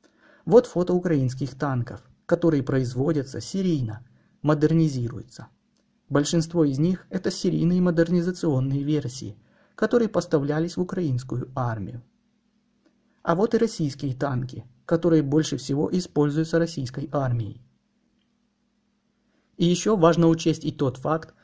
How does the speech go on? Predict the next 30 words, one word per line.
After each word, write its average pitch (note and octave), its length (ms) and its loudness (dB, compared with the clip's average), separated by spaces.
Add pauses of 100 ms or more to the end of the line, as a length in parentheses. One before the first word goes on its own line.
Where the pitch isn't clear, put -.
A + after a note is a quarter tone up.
(240)
что - 200 4
трофеями G#3 480 4
украинских F3 540 2
военных C#3+ 520 2
стало F3+ 320 0
большое E3+ 460 0
количество D#3 560 0
российских D#3 560 -4
танков. C#3 400 -2 (640)
Только F#3 240 2
за E3+ 140 4
полтора F3 400 2
месяца E3 440 0
войны C3 460 0
украинскими E3 600 2
защитниками C#3+ 760 -2
было E3+ 280 2
захвачено D#3 600 0
более C#3+ 320 0
двухсот D3 500 -4
танков C3 440 -2
оккупанта – D3 680 -4 (440)
поэтому E3 380 6
нужно D#3 260 4
обязательно C#3+ 560 0
обращать D3 460 -2
внимание, E3+ 500 0
откуда E3 500 0
танк C#3 320 -2
едет, D3 440 -4